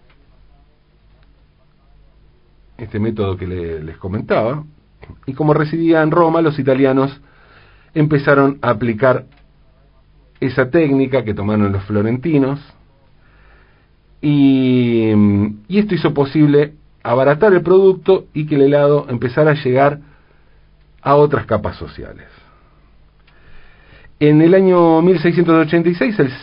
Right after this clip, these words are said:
siciliano Francesco Procopio de Coltelli abrió en París un establecimiento llamado Café Procop, por la versión afrancesada de su apellido, ¿no?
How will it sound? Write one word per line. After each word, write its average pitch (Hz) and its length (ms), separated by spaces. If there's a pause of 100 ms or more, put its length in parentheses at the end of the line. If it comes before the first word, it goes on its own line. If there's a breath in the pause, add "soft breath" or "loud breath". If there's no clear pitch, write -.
siciliano 156 640
Francesco 131 760
Procopio 127 540
de 117 160
Coltelli 113 800 (240 loud breath)
abrió 180 280
en 208 60
París 180 460
un 185 340
establecimiento 147 600
llamado 170 380 (600 loud breath)
Café 147 260
Procop, 143 460 (920)
por 135 140
la 139 80
versión 120 300
afrancesada 104 680
de 107 60
su 107 80
apellido, 104 480
¿no? 151 160